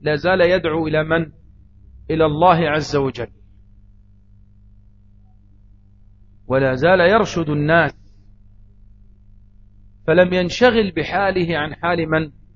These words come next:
عن حال الناس. وهذا هو الداعية، الداعية الحق الذي يبيع ماذا؟ نفسه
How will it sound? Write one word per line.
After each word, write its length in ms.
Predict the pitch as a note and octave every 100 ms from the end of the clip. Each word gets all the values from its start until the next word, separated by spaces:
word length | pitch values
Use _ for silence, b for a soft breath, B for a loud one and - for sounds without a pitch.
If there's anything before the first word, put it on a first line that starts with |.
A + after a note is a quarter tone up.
| - - - - - - -
عن 180 | C3+ C#3
حال 300 | F#3 A3 G3+
الناس. 600 | F#3 G3 D#3+ - - - - - -
وهذا 380 | C#3+ F3+ E3+
هو 200 | D3+ D3+
الداعية، 640 | C#3+ A#2 C#3 A#2 B2 G#2+ - - _ _ - - _ - - - - _ C3+
الداعية 440 | C#3 F3 F#3+ F#3
الحق 380 | D3 - E3+ - - - - - - - - - - C#3+
الذي 400 | D#3 F#3 E3 E3+
يبيع 380 | D#3+ F#3+ E3 E3
ماذا؟ 420 | D#3+ D#3 E3 D#3 - - - - - - -
نفسه 480 | G#3+ - - G#3